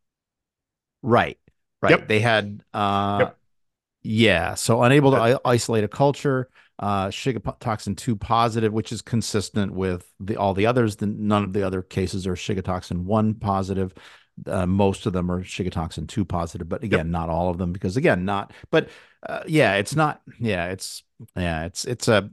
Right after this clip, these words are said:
Speaker 1: it's a weak, it's a weak, I, like I said, you could argue, you could argue both,
Speaker 2: Yep.
Speaker 1: both. It's not a strong case either way.
Speaker 2: Yeah,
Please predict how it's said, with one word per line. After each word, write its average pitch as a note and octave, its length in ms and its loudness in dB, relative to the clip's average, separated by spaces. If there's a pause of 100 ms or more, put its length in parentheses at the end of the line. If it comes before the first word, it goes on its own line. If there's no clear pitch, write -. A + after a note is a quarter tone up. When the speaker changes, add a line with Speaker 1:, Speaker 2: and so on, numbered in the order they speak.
Speaker 1:
it's B2+ 220 -4
a G2 100 6
weak, F#2+ 460 2
it's G#2+ 200 -2
a G2 60 4
weak, F#2+ 180 2
I, A2+ 160 2
like B2+ 120 4
I - 20 -8
said, E2 280 -4
you G#2+ 140 0
could A#2+ 100 4
argue, F#2+ 360 0
you G2+ 80 -6
could G2+ 120 -4
argue E2+ 200 -4
both, E2 380 -8
Speaker 2:
Yep. - 120 0
Speaker 1:
both. E2+ 240 -2
It's - 220 -6
not D#3+ 160 6
a B2+ 40 4
strong A2 280 2
case E2+ 320 -4
either E2 180 -6
way. C#2+ 340 -8 (560)
Speaker 2:
Yeah, G#2 220 -4